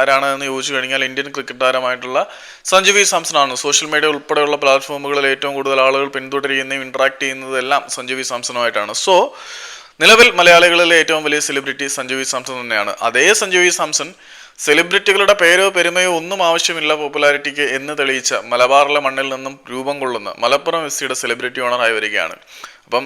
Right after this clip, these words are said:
ആ, മലപ്പുറം എഫ് സി കുറച്ച് ദിവസമായിട്ട് ബിഗ് announcement coming soon എന്നും പറഞ്ഞൊരു പോസ്റ്റും കാര്യങ്ങളും ഒക്കെ ഷെയർ ചെയ്യുന്നു. അത് വേറെ ഒന്നുമല്ല, കേരളത്തിലെ ഏറ്റവും വലിയ സെലിബ്രിറ്റി ആയിട്ടുള്ള സഞ്ജു വി സാംസൺ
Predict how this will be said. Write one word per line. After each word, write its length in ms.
ആ, 20
മലപ്പുറം 320
എഫ് 100
സി 120
കുറച്ച് 280
ദിവസമായിട്ട് 440
ബിഗ് 220
announcement 460
coming 260
soon 120
എന്നും 180
പറഞ്ഞൊരു 320
പോസ്റ്റും 340
കാര്യങ്ങളും 320
ഒക്കെ 160
ഷെയർ 220
ചെയ്യുന്നു. 200
അത് 160
വേറെ 240
ഒന്നുമല്ല, 300
കേരളത്തിലെ 440
ഏറ്റവും 240
വലിയ 200
സെലിബ്രിറ്റി 400
ആയിട്ടുള്ള 320
സഞ്ജു 220
വി 140
സാംസൺ 260